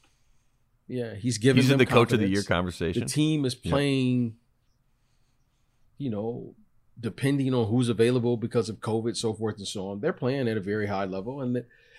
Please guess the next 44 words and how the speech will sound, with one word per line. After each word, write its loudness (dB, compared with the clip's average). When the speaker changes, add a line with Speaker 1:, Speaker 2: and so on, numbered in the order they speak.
Speaker 1:
and 0
they 4
should 2
be 2
one 2
of 2
the 0
top 0
two 0
or 2
three 0
teams 0
over 0
here -2
in -4
the -6
Eastern -8
Conference. -16
Now, 0
they're 2
playing 6
the 2
Lakers 2
now, -2
and 0
Speaker 2:
Yep. 0
Speaker 1:
the -2
Lakers 0
are 2
the -4
best -6
team -2
in -10
the -14
league. -10
So 2
this 6
will 2
give 4
them 4
an 2
opportunity 0
to -8
say, -4